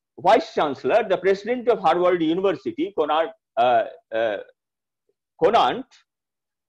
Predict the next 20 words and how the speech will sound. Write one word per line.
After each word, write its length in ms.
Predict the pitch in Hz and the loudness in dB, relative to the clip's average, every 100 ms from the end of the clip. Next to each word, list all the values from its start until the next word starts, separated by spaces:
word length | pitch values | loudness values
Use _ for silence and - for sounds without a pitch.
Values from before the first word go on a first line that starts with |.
| _ _ _ - | _ _ _ 2
asked 340 | 233 - - | 2 2 -4
him 220 | 269 277 254 | -6 -4 -6
to 140 | 226 175 | -10 -8
teach 340 | 220 269 262 - | -6 -4 -6 -10
science 680 | - 180 123 131 240 - _ _ _ _ - | -2 0 0 -4 -10 -20 _ _ _ _ -6
to 360 | 190 196 240 233 _ | -2 -2 -4 -12 _
social 320 | _ 190 190 196 | _ -2 0 -2
science 300 | 185 196 220 | -4 -6 -6
students, 560 | 233 226 165 - _ _ _ _ _ - | -8 -8 -10 -12 _ _ _ _ _ -4
because 340 | 165 247 269 262 | 0 2 0 -2
Conant 380 | 202 220 269 - | 0 0 -2 -4
believed, 460 | 175 226 202 202 180 | -4 -2 -4 -4 0
the 160 | 156 - - | 0 -2 -2
president 400 | 214 214 277 254 | -2 -2 -6 0
of 200 | 202 180 - _ _ 160 | 0 0 -10 _ _ -2
the 80 | |
university, 640 | 165 180 190 185 175 165 202 | 2 2 0 -2 -4 -8 -4
Harvard 400 | 143 160 175 175 | -2 0 0 0
University, 560 | 160 160 151 151 147 | -2 -2 -4 -6 -10
believed 420 | 123 131 151 107 | -8 -4 -4 -6